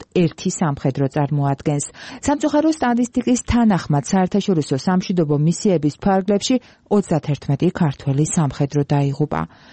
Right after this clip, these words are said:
ქართველი სამხედროების საგანგებო როლსა და ავტორიტეტს ოცდათერთმეტ აგვისტოს არაერთხელ გაუსვა ხაზი თავდაცვის ახალმა მინისტრმა,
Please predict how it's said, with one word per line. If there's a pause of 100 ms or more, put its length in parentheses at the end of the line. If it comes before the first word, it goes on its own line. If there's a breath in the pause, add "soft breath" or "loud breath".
(160 loud breath)
ქართველი
სამხედროების
საგანგებო
როლსა
და
ავტორიტეტს (220 loud breath)
ოცდათერთმეტ
აგვისტოს
არაერთხელ
გაუსვა
ხაზი (220 loud breath)
თავდაცვის
ახალმა
მინისტრმა,